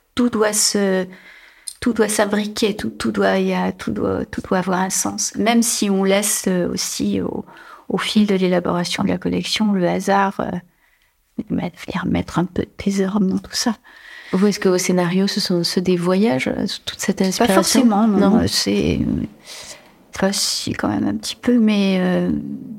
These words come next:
Speaker 1: là, cet hiver, c'est, euh,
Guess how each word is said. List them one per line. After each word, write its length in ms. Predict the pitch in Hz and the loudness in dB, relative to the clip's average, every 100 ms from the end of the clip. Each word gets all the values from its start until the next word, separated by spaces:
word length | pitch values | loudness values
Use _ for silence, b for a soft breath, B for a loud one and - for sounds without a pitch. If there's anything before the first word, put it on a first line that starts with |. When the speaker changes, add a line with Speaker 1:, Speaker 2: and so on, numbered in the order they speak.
| B B B B B - - | B B B B B -14 -4
Speaker 1:
là, 200 | 196 202 | 0 0
cet 340 | 202 190 - | 0 -4 -2
hiver, 440 | 190 185 202 214 214 | 0 2 4 4 0
c'est, 480 | - - - - - | -6 -4 -4 -2 -2
euh, 220 | - 71 | -2 -2